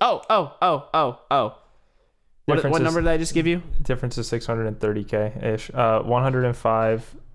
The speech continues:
Speaker 2: uh, seven thirty-six.
Speaker 1: Subtract that, add this, and we're good to go. I found it.
Speaker 2: Subtract one oh five, uh, <laughs> seven thirty-six, and add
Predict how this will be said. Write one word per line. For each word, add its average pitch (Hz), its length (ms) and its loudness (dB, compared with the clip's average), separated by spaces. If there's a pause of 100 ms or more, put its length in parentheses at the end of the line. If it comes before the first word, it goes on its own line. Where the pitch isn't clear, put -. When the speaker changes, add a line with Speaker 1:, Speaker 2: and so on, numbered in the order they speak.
(180)
Speaker 2:
uh, 110 240 2
seven 110 320 -2
thirty-six. 107 480 -4 (540)
Speaker 1:
Subtract 143 420 -2
that, 139 180 0
add 110 220 0
this, 104 180 -2
and 98 100 -6
we're 101 80 0
good 95 160 -4
to 90 60 -6
go. 82 260 -8
I 110 60 -14
found 87 220 -8
it. - 80 -8
Speaker 2:
Subtract 135 580 0
one 104 300 0
oh 101 160 0
five, 135 840 -2 (880)
uh, 104 760 -2
<laughs> 139 340 0
seven 135 400 0
thirty-six, 127 800 0 (580)
and - 200 -4
add 147 440 2